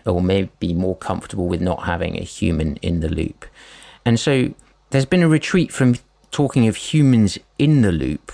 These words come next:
where there, there's a person exerting control over every lethal decision,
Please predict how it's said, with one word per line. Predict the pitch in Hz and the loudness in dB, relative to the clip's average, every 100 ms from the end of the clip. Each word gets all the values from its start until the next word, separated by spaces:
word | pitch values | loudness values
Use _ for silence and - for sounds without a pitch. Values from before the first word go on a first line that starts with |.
| - | -2
where | 98 | 0
there, | 95 92 92 90 - _ _ _ | 2 2 2 -2 -6 _ _ _
there's | 95 | -4
a | 90 | -4
person | - 120 107 - 92 | -2 0 0 -2 -4
exerting | 87 95 101 - 92 | -4 -2 -2 -2 -4
control | 90 82 98 95 | -4 -2 0 0
over | 87 87 90 | 0 0 0
every | 95 95 90 | 0 0 -2
lethal | 90 87 90 | -2 -4 -6
decision, | 87 87 - 92 123 | -8 -6 -4 -4 -6